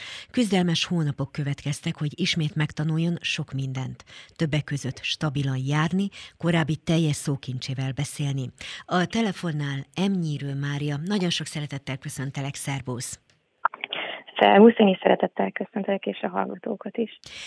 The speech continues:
Speaker 1: Huszonkilenc éves voltál, amikor egy barátoddal Ajkáról Budapestre tartottál, és egyszer csak rosszul lettél. Hogyan emlékszel arra a napra? Hány évvel ezelőtt volt az?
Speaker 2: Hát, ö,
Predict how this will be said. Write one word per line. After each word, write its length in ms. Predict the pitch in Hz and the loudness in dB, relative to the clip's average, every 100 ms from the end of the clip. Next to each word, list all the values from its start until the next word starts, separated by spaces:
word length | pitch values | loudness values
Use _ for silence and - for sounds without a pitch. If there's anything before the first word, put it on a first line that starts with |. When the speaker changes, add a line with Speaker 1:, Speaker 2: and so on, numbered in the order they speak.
| - - | -16 -4
Speaker 1:
Huszonkilenc 760 | 262 - 196 165 165 151 139 | 0 2 2 2 4 4 4
éves 340 | 147 139 143 - | 0 2 2 2
voltál, 360 | 175 160 151 | 2 2 2
amikor 360 | 147 147 - 151 | 2 2 0 0
egy 160 | 143 - | 0 2
barátoddal 760 | 180 160 139 139 139 143 143 143 - | 2 4 2 -2 -2 0 0 -2 -6
Ajkáról 560 | - 165 165 151 139 135 127 | -4 -4 -2 -6 -6 -8 -4
Budapestre 600 | 165 165 - 143 - 143 | -4 -2 -2 -4 -2 -4
tartottál, 720 | - 151 156 147 147 147 147 156 | 0 0 2 -2 0 2 4 2
és 200 | 156 - | 0 0
egyszer 380 | 180 - 139 | -2 -2 -4
csak 180 | - 113 - - | -2 -8 -10 -10
rosszul 460 | 160 156 - 160 147 | -4 -4 -2 0 2
lettél. 440 | 147 - - 160 147 - - - | 2 0 0 0 0 -4 -10 -2
Hogyan 280 | 240 302 170 | 0 2 0
emlékszel 680 | 135 156 143 - - 127 135 117 | 0 -2 -2 -4 -2 -2 -2 -6
arra 300 | - 156 147 | 0 0 2
a 100 | 147 | 2
napra? 400 | 147 147 - - 117 127 | 2 0 -2 -4 -4 0
Hány 220 | 190 220 | 4 6
évvel 260 | 165 131 123 | 6 2 -2
ezelőtt 380 | 123 120 117 - | -4 -6 -10 -12
volt 300 | - 113 - | -10 -10 -12
az? 220 | - - _ _ _ _ _ _ _ _ _ _ - - - - - - | -16 -20 _ _ _ _ _ _ _ _ _ _ -20 -20 -20 -20 -8 2
Speaker 2:
Hát, 340 | 233 220 - | 4 4 4
ö, 280 | 214 214 | 6 8